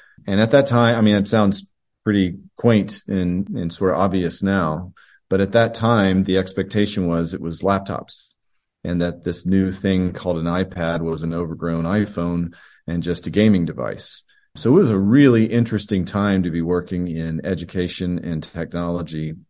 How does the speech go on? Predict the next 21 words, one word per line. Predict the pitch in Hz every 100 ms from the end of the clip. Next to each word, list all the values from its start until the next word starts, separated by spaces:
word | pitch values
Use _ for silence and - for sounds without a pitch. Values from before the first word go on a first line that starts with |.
| _
and | 95 90
information | 85 90 85 82 82
science. | 87 85 78 65 - - _ _
And, | - 87
and | 90 95
I |
really | 98 113 123
learned | 110 110 107 95
a | 92
tremendous | - 95 95 90 -
amount | 85 87
while | 76
I | 82
was | 82 80
there. | 87 85 80 78
I | 98
was | 101 98
also | 131 139 - 110 101 101 -
the | 107 98 98 98 -
electronic | 101 101 - 113 98
music | 110 110 107 95 -